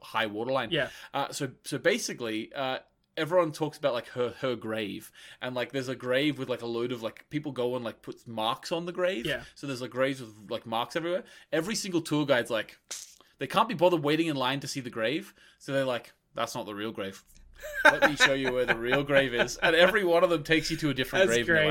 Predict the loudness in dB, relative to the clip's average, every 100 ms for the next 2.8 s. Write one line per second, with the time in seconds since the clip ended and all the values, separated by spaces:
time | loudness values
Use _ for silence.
0 | 0 -6 -20 _ _ -8 -2 2 2 2
1 | -2 0 0 -4 -12 -20 -20 -18 -4 -2
2 | 0 0 -4 -4 -4 -4 -4